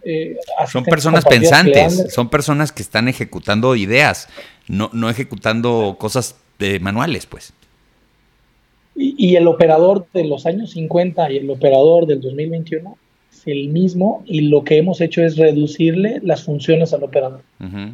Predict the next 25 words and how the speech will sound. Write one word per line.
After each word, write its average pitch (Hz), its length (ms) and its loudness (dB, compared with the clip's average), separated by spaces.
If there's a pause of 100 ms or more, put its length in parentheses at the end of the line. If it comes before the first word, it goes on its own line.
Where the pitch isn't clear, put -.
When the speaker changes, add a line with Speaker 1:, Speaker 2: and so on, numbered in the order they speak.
(160)
Speaker 2:
de 95 100 -12
acuerdo. 92 340 -12
Speaker 1:
Limitando 170 720 2
su - 160 -6
capacidad 151 460 2
de 170 80 6
desarrollo 151 540 -2
y 170 80 -4
limitando 147 540 -4
su 151 160 -20
capacidad 139 520 0
de 160 120 -2
crecimiento 143 680 -12
y 156 160 -6
de 143 80 0
acceso 156 360 0
a 160 40 0
nuevas 156 180 -2
oportunidades. 160 600 -2 (480)
Una 175 180 4
secretaria 175 480 2
tuvo 156 140 -2
que 165 80 -6
estudiar 160 260 0
computación, 170 800 -2